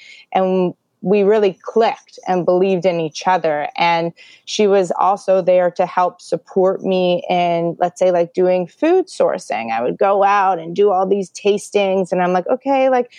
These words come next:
I trust your taste. You have great taste. We both have this natural wine,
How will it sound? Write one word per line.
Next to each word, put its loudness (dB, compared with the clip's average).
I 2
trust -4
your 2
taste. -2
You 2
have -2
great 0
taste. 2
We 0
both 2
have 0
this 2
natural 2
wine, 2